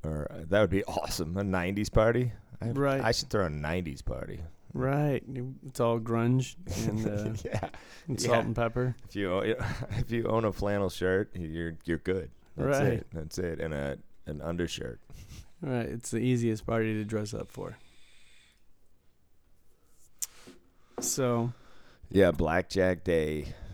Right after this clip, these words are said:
Speaker 1: I don't know. That's stupid.
Speaker 2: Yeah, well,
Speaker 1: In my opinion, we're in the business, so, like,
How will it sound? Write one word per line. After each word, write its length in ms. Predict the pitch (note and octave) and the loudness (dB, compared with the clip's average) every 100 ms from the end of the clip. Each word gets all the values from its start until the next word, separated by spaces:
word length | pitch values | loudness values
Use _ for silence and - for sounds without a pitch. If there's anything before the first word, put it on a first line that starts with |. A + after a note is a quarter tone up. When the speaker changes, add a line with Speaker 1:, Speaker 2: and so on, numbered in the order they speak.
| - - - | -16 -18 -10
Speaker 1:
I 80 | F2 | -4
don't 140 | E2 | -4
know. 220 | C#2+ C#2 B1+ | -6 -10 -6
That's 360 | F2 F#2+ - - - | -6 -6 -8 -14 -16
stupid. 520 | - - C2 - B1 - - - - - - - - F#3+ | -12 -10 -10 -10 -8 -8 -10 -14 -20 -20 -6 -2 -2 0
Speaker 2:
Yeah, 420 | F#3 A#3 A3 D3+ | 2 2 0 0
well, 280 | - G3+ F3+ | 4 4 4
Speaker 1:
In 120 | G3 | 4
my 180 | G#2 F#2+ | 6 6
opinion, 480 | F2 D#2+ D#2+ E2 D#2+ F2+ | 6 4 2 0 -2 2
we're 140 | A2+ | 4
in 100 | A2+ | 6
the 60 | F2+ | 4
business, 480 | F2 D#2+ C#2+ C2 - | 2 2 -2 -8 -8
so, 200 | D2+ D2 | -6 -4
like, 320 | C#2+ C#2 - | -4 -4 -8